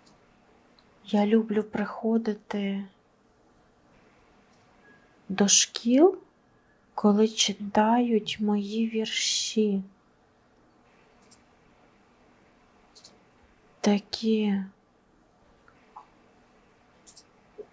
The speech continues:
зернятка, які проростуть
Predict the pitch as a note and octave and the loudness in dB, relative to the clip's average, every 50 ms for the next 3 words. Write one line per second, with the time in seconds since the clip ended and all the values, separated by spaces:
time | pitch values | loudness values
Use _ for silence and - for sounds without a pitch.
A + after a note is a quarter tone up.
0 | _ G#3 G3 - - G3 G3 G3+ G3 G3 G3 G3 G3+ G#3 G#3 G#3 G#3 G3+ - - | _ -4 -2 0 2 4 4 4 4 2 0 2 2 2 0 0 -2 -4 -6 -8
1 | - - G3 F#3+ F#3 F#3+ F#3+ F#3+ - - G#3 G#3+ G#3+ - G#3 G3+ G3+ G3 F#3+ F#3+ | -6 -2 0 0 0 0 -4 -4 -2 2 0 0 2 0 -2 0 0 2 0 0
2 | F#3 - - - - - - G3 G#3+ A#3 B3+ - - - - | -2 -4 -8 -10 -10 -6 -6 -4 -4 -6 -10 -12 -14 -16 -16